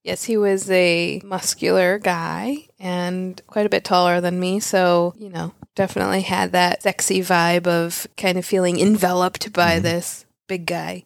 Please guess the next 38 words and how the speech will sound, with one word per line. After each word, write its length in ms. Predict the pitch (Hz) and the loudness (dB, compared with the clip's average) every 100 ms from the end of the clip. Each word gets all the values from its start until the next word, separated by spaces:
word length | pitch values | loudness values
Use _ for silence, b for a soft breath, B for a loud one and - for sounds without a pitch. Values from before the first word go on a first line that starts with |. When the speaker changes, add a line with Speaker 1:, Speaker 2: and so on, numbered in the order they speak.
| - | -12
Speaker 1:
And, 480 | 180 180 180 175 175 | -6 -4 -2 -4 0
Speaker 2:
One 120 | 123 | 0
of 60 | 135 | 0
the 60 | 131 | 0
Speaker 1:
uh, 40 | |
Speaker 2:
things 220 | 135 127 | 0 0
you 100 | 127 | 2
like. 300 | 117 110 - - | 4 4 0 -2
And 320 | 120 135 98 | 2 2 0
funny 240 | - 117 113 | 0 0 2
thing 160 | 127 | 0
about 220 | 123 120 - | 2 2 2
this 160 | - | 2
guy, 300 | 269 131 170 | 4 4 2
Speaker 1:
<laughs> 40 | 101 | -2
Yeah. 180 | 90 - | -6 2
Speaker 2:
I 80 | 113 | 4
ran 180 | 113 | 4
to 80 | 113 | 2
Starbucks 420 | - 139 143 110 - | 2 2 2 0 -2
to 100 | 104 | 0
get 180 | 104 | 0
you 420 | 107 101 101 - - | 2 0 0 -4 -14
a 80 | - | -10
coffee. 520 | - 151 160 92 117 - | 0 0 2 -2 -6 -8
And 120 | 101 | -2
as 200 | 98 98 | 0 2
I 80 | 101 | 2
was 140 | 98 - | 2 0
coming 280 | 117 98 | -2 -2
back, 240 | 104 151 127 | 2 2 4
I 80 | 95 | 2
was 140 | 98 | 4
riding 240 | 98 98 | 2 2
up 80 | 92 | -4
in 60 | - | -2
the 80 | 101 | 2
elevator, 500 | 175 113 95 92 | 2 2 0 -2